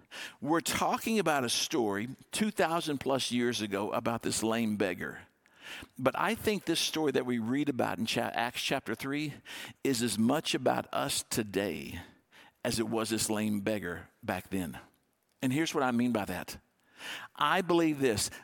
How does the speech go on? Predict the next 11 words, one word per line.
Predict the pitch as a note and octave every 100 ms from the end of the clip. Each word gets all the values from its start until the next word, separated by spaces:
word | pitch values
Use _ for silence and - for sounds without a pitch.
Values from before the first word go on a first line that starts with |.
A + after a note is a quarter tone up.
| -
that | B2 B2+ -
you | A#2+ D3 F3
and | E3+
I | C3+ A2+ A2 A#2 - -
are | G2+ G#2+
as | E2 G2 G2
broken | G2 G2 B2 D#3 C#3+ G#2+ G2 G2 - - _
as | G#2+ G#2+
the | G#2+
lame | G#2+ G#2 G2+
beggar. | G2+ F#2 D2+